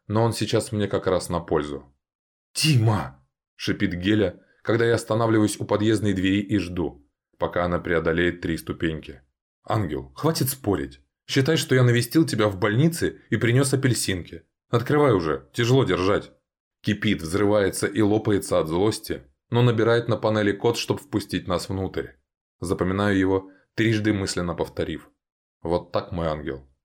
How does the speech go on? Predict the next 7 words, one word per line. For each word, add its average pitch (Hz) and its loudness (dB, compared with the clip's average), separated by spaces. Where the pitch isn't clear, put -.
ты 120 2
быстро 117 2
учишься 113 0
послушанию». 80 -4
«Оставишь - -2
и 131 4
уйдёшь», 104 2